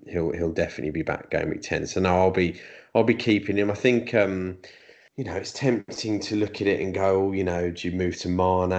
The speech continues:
I'm always a big fan of owning Salah without Mane and Mane without Salah. But then you, you look at how weak Liverpool's team is, um, with the lack of defence, and Henderson's got an injury now.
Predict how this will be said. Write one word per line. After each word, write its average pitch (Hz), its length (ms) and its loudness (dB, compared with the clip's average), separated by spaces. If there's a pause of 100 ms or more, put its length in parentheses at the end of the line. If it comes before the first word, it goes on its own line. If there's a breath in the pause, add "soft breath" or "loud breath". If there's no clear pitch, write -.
(160)
I'm 95 120 0
always 92 220 2
a 82 40 -2
big 82 160 -4
fan 87 360 -2
of 80 120 -6
owning 82 320 -2
Salah 85 440 2
without 80 360 -2
Mane 87 380 2
and 82 260 -2
Mane 82 380 0
without 80 300 -2
Salah. 85 500 0
But - 180 0
then 92 200 2
you, 92 160 0
you 104 100 -2
look 107 220 -2
at - 80 -4
how 95 100 -2
weak 90 840 2
Liverpool's 90 480 0
team 98 340 2
is, 80 380 -2 (100)
um, 80 460 2
with 82 180 -2
the 85 80 -2
lack 85 260 0
of 87 120 -12
defence, 98 760 0
and 78 320 -2 (440 loud breath)
Henderson's 95 720 0
got 90 180 0
an 92 60 -2
injury 92 460 0
now. 90 680 0